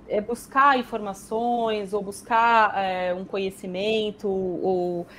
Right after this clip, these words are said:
é, que, que, que, que nos permitam olha-, é, ver,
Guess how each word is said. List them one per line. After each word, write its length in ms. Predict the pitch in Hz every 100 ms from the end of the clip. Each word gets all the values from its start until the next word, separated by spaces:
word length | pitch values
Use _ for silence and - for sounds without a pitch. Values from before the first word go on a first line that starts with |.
| - -
é, 600 | 180 175 170 170 165 180
que, 240 | - 240 220 - - -
que, 400 | - 233 226 208 - - - - - - - - - -
que, 720 | - 233 226 220 214 208 202 - - - - -
que 80 | -
nos 220 | 240 233
permitam 560 | - 247 262 285 269 254
olha-, 360 | 220 226 208 -
é, 300 | 196 185 - 202
ver, 480 | 190 226 262 247